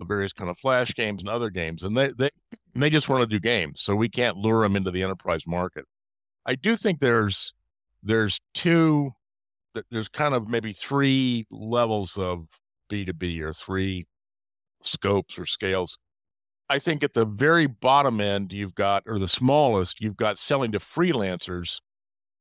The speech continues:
where you've got a, you know, single,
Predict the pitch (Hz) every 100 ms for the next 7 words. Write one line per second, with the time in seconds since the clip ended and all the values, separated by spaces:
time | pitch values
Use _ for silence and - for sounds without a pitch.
0 | _ _ _ _ 120 120 117 107 110 104
1 | 113 104 98 95 92 - 117 98 - 151
2 | 135 123